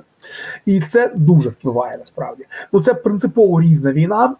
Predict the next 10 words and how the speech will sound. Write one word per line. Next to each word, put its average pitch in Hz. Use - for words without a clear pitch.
е, 156
коли 185
ти 196
можеш 180
починати 170
знищувати 160
ворога 143
за 151
тридцять-сорок 156
кілометрів, 131